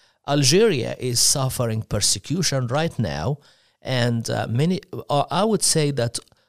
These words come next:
probably ninety-nine percent of the churches among the Berber, uh, which is the Christian, uh, current or, uh, contemporary movement in Algeria, have been closed. They are shut down,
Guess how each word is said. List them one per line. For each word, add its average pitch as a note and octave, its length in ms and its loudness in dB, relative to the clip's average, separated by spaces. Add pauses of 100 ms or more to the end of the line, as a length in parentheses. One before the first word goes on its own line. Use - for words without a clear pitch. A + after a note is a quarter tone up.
(120)
probably C3+ 680 0
ninety-nine D3+ 960 0 (160)
percent B2+ 640 0 (100)
of B2 260 -4
the G#2+ 100 -4
churches A2+ 800 0
among A#2+ 380 0
the A2 240 -4
Berber, G#2+ 580 4 (760)
uh, G#2 280 0
which A2+ 300 0
is G2 200 -4
the F#2+ 120 -6
Christian, A#2 760 0 (160)
uh, G#2 240 -6 (280)
current B2+ 460 0
or, G#2 420 0
uh, G#2+ 180 -6
contemporary A#2 720 0
movement A2 540 0
in - 140 -4
Algeria, F2+ 580 -4 (280)
have B2 240 2
been C3+ 160 2
closed. - 640 -4 (400)
They A2 120 -4
are A#2 100 0
shut D3+ 400 2
down, G#2 380 -4